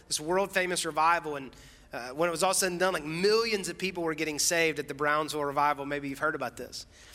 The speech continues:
And I had heard the stories too, and I had seen the videos. And the youth pastor said, "Hey, we're gonna take a summer trip to Brownsville." And when he said that, I knew. I knew. I knew if I got on that bus,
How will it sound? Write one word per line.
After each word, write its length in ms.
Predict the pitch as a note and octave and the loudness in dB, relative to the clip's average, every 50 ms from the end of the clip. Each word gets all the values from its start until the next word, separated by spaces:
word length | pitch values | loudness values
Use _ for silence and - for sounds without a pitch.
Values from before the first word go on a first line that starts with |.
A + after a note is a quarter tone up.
| - - - - - - | -20 -20 -14 -8 -2 2
And 100 | D#3+ E3+ | 4 6
I 120 | F3 A#3 | 6 6
had 100 | C#4 B3 | 4 4
heard 160 | A3 A3 G#3 | 2 0 0
the 60 | F3+ F3+ | 0 -2
stories 360 | - - G3 F#3+ F3+ E3+ - | -2 -2 -2 0 0 0 0
too, 220 | - G3+ G#3 G3 | 0 0 2 4
and 80 | F3 E3+ | 4 4
I 80 | E3 | 4
had 120 | G3+ G#3+ G#3+ | 4 4 2
seen 200 | - G3 F#3 E3+ | 0 0 -2 -2
the 80 | D3+ | -2
videos. 580 | C#3 D#3+ F#3+ G3 F3 D#3 C#3+ C#3 C#3 C3+ - - - - - - - - - - - - | -2 0 0 2 2 2 0 0 -2 -4 -6 -8 -10 -16 -20 -18 -18 -18 -18 -8 0 2
And 160 | E3+ E3+ E3+ | 2 2 2
the 60 | D#3+ | 4
youth 260 | E3+ G3+ C#4 D4+ - | 4 4 4 4 4
pastor 360 | - A3+ G3 F#3 - - F#3 | 2 2 2 2 0 -2 -2
said, 340 | D#3+ - - F3+ F3 E3+ D#3+ | -2 0 0 2 2 2 4
"Hey, 180 | F#3 A3+ A#3 G#3+ | 4 4 4 4
we're 160 | G3+ A3+ B3+ | 4 2 2
gonna 160 | C#4+ C4+ B3 | 0 0 2
take 200 | - A#3+ A#3+ A3+ | 2 2 2 2
a 40 | G#3 | 2
summer 300 | - - A#3+ A3+ A#3 A3 | 2 2 2 2 0 0
trip 380 | - - A#3 A#3+ A#3 A#3 A#3 - | 0 2 2 2 2 0 -4 -4
to 100 | G#3 F#3 | -4 -4
Brownsville." 760 | D#3 E3+ G3 G#3+ B3 C4+ C4+ B3 E3+ D#3+ E3 E3 C#3+ B2 - - - - - - - - - - | -2 0 2 4 4 4 4 2 -2 -4 -2 -2 -2 -4 -6 -12 -16 -20 -20 -20 -18 -18 -4 0
And 160 | F3+ F3+ F#3 | 0 2 4
when 140 | F#3+ G#3 G3 | 2 2 2
he 140 | G3+ C4 B3+ | 2 2 4
said 440 | - - - D#4+ D#4+ E4+ E4 D#4 A3 | 6 6 6 6 6 4 4 4 4
that, 360 | G3+ F#3 F3 E3+ E3+ F3 F3+ - - - - - - - - - | 4 4 4 4 2 0 -2 -6 -14 -20 -20 -20 -20 -20 -6 0
I 160 | - D#3 E3 E3+ | 2 2 2 2
knew. 240 | F3 F#3 E3+ C3+ - - - - - - - - - - - - - - - - - - - - - - | 2 0 0 0 -2 -6 -14 -20 -20 -20 -20 -20 -20 -20 -20 -20 -20 -20 -20 -20 -20 -20 -20 -18 -8 -4
I 80 | D#3 F#3+ | -2 0
knew. 260 | A#3 C#4+ C4+ F#3 - - - - - - - - - - - - - - - - - - - - - - - | 2 4 2 2 2 -2 -10 -20 -20 -20 -20 -20 -20 -20 -20 -20 -20 -20 -20 -20 -20 -20 -20 -20 -4 0 4
I 280 | G3+ A#3+ C4+ D4 D#4 | 6 6 6 6 4
knew 340 | D4 C#4 D4 D4+ C4 A3 G3 | 2 2 2 4 4 4 4
if 180 | F#3 F3+ F3+ G3+ | 2 2 2 2
I 120 | G3+ G#3 | 2 4
got 200 | G#3 A3+ A3 A3+ | 4 4 4 4
on 140 | A3 A3+ A3+ | 4 4 4
that 180 | A#3 A3+ A3+ G#3+ | 4 2 4 4
bus, 540 | A3+ G3 E3 D3 - - - - - - | 2 2 2 0 -2 -4 -4 -6 -6 -10